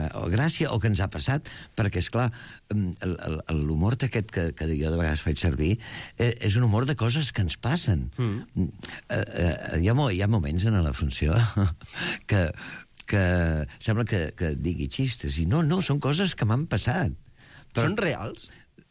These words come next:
Speaker 1: Una mica, sí.
Speaker 2: Sí?
Speaker 1: <laughs> Potser, potser una mica, les faig una mica més grosses, però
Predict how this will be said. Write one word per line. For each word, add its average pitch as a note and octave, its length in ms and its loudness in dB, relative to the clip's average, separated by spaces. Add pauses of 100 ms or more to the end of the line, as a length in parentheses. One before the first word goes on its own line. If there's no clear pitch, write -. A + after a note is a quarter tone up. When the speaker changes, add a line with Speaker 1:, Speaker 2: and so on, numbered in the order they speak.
(140)
Speaker 1:
Una F2+ 180 -6
mica, C#2 240 -6
sí. F2+ 220 -6 (160)
Speaker 2:
Sí? A#2 160 4 (280)
Speaker 1:
<laughs> - 240 -16
Potser, D#3+ 280 0 (100)
potser C#3+ 240 0
una F3+ 160 0
mica, D3 240 0 (160)
les F#2+ 160 -4
faig A2 220 0
una A2+ 100 2
mica G#2+ 200 0
més F2+ 160 0
grosses, G#2 840 -2
però - 260 -8